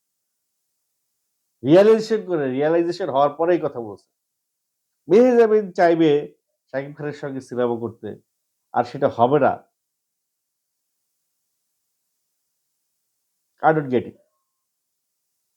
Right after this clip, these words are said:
কারণ শাকিব খান যদি রায়হান রাফিরে পিক করতে পারে as a director, শাকিব খান যদি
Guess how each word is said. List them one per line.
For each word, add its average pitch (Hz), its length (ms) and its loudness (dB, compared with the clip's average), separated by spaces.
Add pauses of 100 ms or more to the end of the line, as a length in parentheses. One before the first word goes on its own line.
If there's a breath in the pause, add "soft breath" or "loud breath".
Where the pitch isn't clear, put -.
(1200)
কারণ 135 160 0
শাকিব 165 360 -2
খান 226 220 0
যদি 208 460 0 (1400)
রায়হান 175 380 0
রাফিরে 214 280 0
পিক 180 260 -12
করতে 113 220 -12
পারে 104 340 -10 (640)
as 117 120 -2
a 120 140 0
director, 120 480 -2 (500)
শাকিব 135 260 -4
খান 143 140 -14
যদি 139 420 -8